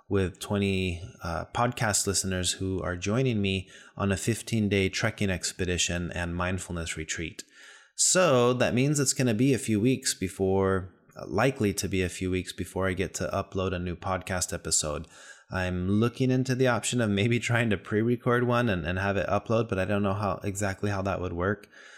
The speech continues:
So just keep in mind, it may be a few weeks before you hear another podcast episode, and I apologize for that gap. I've been on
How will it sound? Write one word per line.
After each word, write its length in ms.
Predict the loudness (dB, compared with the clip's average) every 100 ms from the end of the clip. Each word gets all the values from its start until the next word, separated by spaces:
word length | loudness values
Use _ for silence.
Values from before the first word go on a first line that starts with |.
| -10
So 300 | -2 2 4
just 240 | 4 2 0
keep 160 | 0
in 100 | 2
mind, 440 | 2 4 2 0 -2
it 140 | -2
may 160 | 0 2
be 140 | 2
a 60 | 0
few 200 | 2 2
weeks 260 | 2 0 -4
before 300 | -6 0 2
you 220 | 2 2
hear 260 | 0 0
another 300 | 2 2 2
podcast 520 | 0 -2 -2 -2 -4 -4
episode, 460 | -2 0 2 2
and 140 | 2 0
I 80 |
apologize 720 | -2 -2 -2 0 2 2 0 -2
for 160 | -4
that 340 | -2 -2 -4 -4
gap. 340 | 0 0 -4
I've 160 | -6 -2
been 140 | 0
on 260 | 0 -2